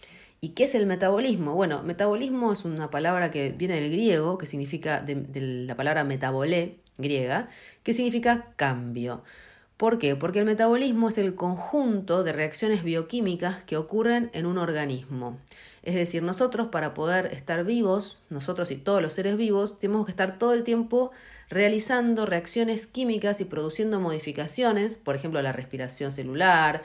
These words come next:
por ejemplo, la, la digestión, la nutrición. Es decir, todo eso implica reacciones químicas y transformaciones permanentes adentro de nuestro organismo para que podamos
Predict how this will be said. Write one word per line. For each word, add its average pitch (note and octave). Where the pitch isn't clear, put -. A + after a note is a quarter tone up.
por C3
ejemplo, C#3
la, B2+
la C3+
digestión, C#3+
la C3
nutrición. C#3+
Es D3+
decir, D3
todo C#4+
eso C#4+
implica A#3+
reacciones A3+
químicas C4+
y F3+
transformaciones D#3+
permanentes A#3
adentro F#3+
de E3+
nuestro F#3+
organismo G#3+
para D#3+
que D#3+
podamos D#3+